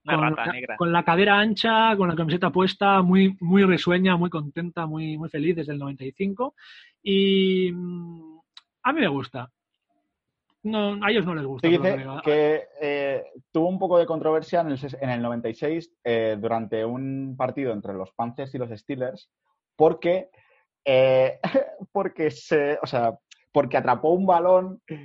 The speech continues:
Speaker 3: que estaba, que estaba en
Speaker 1: De
Speaker 3: ju-, en
Speaker 1: juego.
Speaker 3: media jugada después de un punt, ¿sabes? <laughs> Después de un punt.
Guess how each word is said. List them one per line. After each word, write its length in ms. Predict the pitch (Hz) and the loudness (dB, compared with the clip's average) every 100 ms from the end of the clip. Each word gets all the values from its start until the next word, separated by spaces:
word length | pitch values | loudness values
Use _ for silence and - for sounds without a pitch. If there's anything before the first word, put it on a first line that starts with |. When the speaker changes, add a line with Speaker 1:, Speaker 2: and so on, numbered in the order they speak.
| 135 - | -18 -4
Speaker 3:
que 120 | 147 | -2
estaba, 680 | 131 - 143 165 175 170 - - | 0 2 4 4 4 2 -2 -6
que 80 | 135 | -6
estaba 720 | 127 - 135 156 165 165 160 - | -6 0 2 4 2 2 -2 -2
en 160 | 147 135 | -2 0
Speaker 1:
De 80 | |
Speaker 3:
ju-, 20 | 127 | 2
en 40 | |
Speaker 1:
juego. 240 | 147 143 139 | 4 4 4
Speaker 3:
media 180 | 170 185 | 2 2
jugada 340 | 180 190 190 - - 170 147 | 4 4 2 -6 -14 -8 -2
después 400 | 147 - 156 170 | -2 4 4 4
de 60 | |
un 160 | 185 135 | 2 2
punt, 340 | 160 156 120 - _ | 2 2 -2 -8 _
¿sabes? 560 | 143 139 - 220 - | 0 2 0 0 -8
<laughs> 220 | 196 208 _ _ - | -10 -10 _ _ -10
Después 320 | 120 110 165 | -6 -2 0
de 100 | 170 | -2
un 100 | 131 | -2
punt. 320 | 143 135 107 | -2 0 -4